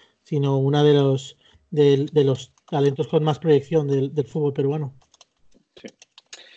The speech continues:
Speaker 2: una pena, ¿eh? La verdad es que una pena. Eh... una cosa que os quería preguntar a propósito de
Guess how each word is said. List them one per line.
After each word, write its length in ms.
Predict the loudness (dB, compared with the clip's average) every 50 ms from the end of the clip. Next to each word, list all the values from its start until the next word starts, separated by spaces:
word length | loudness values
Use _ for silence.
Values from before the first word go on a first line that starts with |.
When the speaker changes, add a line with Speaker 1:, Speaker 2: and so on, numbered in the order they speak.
| -20 -20 -20 -18 _
Speaker 2:
una 120 | -8 -8 -6
pena, 260 | -4 -6 -6 -6 -8
¿eh? 60 | -8
La 80 | -6 -6
verdad 160 | -4 -6 -6 -6
es 60 | -4
que 200 | -4 -2 -2 -4
una 160 | -8 -12 -14 -14
pena. 260 | -16 -16 -18 -18 -16 -10
Eh... 840 | -8 -6 -4 -4 -4 -4 -4 -4 -6 -6 -6 -6 -6 -6 -8 -10 _ _ _ _ _ _ _ -20 -20 -20 _ _ _ _ -18 -18 -18 _ _ -6
una 200 | -2 0 0 2
cosa 240 | 2 0 2 2 2
que 80 | 2
os 100 | 0 0
quería 220 | 0 0 2 2 2
preguntar 580 | 2 0 0 0 -2 -2 0 0 0 0 -2 -6 _ _ _ _
a 80 | -16 -12
propósito 540 | -10 -10 -10 -10 -10 -10 -6 -4 -4 -2 -2
de 260 | -2 -4 -6 -6